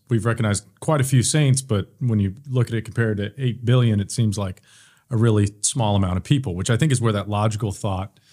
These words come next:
sort of comes from. But what is that all about, called to be saints? Are we all truly called to be saints? Can every single one of us become a saint? What, what does that process look like?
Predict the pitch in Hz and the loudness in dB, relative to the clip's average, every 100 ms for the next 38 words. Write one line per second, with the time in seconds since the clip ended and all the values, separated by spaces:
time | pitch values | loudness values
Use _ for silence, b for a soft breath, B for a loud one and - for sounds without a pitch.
0 | b b b b - 117 101 - 123 - | b b b b -2 0 0 2 2 2
1 | 98 92 120 170 160 143 123 101 107 104 | 0 2 4 4 2 2 2 2 0 0
2 | 98 131 104 101 _ 135 123 110 110 127 | -2 -4 -6 -6 _ 0 0 0 0 0
3 | 101 110 110 123 120 113 113 - 131 117 | 0 0 0 2 2 2 0 -2 2 4
4 | 113 110 104 104 b b b b b b | 6 6 4 0 b b b b b b
5 | _ - 120 113 104 101 - 104 104 107 | _ -2 0 2 2 0 2 2 4 2
6 | - - 127 - _ _ _ _ _ - | -2 -8 -10 -16 _ _ _ _ _ 0
7 | 135 131 127 131 131 135 107 113 113 104 | 2 4 4 4 4 4 4 2 0 -2
8 | - 107 110 - 123 110 - 117 - 117 | -6 -2 0 0 0 0 2 0 -2 -8
9 | 107 - 113 113 104 101 - 107 98 104 | -8 -8 -6 -6 -6 -6 -8 -8 -8 -8
10 | - 101 - | -10 -12 -14